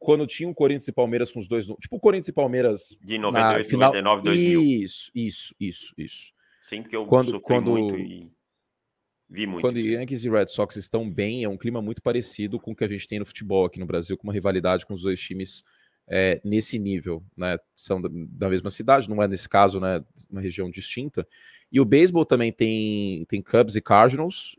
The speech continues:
Speaker 1: e Giants e Dodgers, né? São Francisco e Los Angeles, que tem essa pegada de, de norte e sul, que a gente até tem na N F L, Rams e forty-niners, mas não é a mesma coisa,
Speaker 2: Ah,
Speaker 1: porque
Speaker 2: não.
Speaker 1: os Rams voltaram agora pra,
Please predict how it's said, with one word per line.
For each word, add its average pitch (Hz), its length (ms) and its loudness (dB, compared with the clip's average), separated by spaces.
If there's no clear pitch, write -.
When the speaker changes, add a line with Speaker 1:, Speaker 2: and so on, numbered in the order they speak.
Speaker 1:
e 117 480 0
Giants 120 380 4
e - 60 -18
Dodgers, 123 420 2
né? 95 80 -6
São 95 140 -8
Francisco - 360 -8
e 131 60 0
Los 131 180 -2
Angeles, 104 360 -2
que - 60 -20
tem 95 60 -8
essa 98 160 -4
pegada 98 400 4
de, 90 260 -4
de 101 160 -6
norte 98 320 -2
e 98 40 -8
sul, - 140 -8
que 285 120 -4
a - 20 -2
gente 294 160 -2
até - 160 0
tem 135 260 -4
na 107 120 0
N 95 100 2
F 92 180 -2
L, 101 140 6
Rams 95 260 2
e 92 60 -4
forty-niners, 107 460 0
mas 160 120 -4
não 139 140 -4
é 139 40 -2
a - 20 -2
mesma 98 240 -4
coisa, 123 320 2
Speaker 2:
Ah, 101 40 -4
Speaker 1:
porque 101 180 -6
Speaker 2:
não. 117 80 0
Speaker 1:
os 107 100 -6
Rams 135 240 2
voltaram 147 360 4
agora 92 520 2
pra, 82 320 0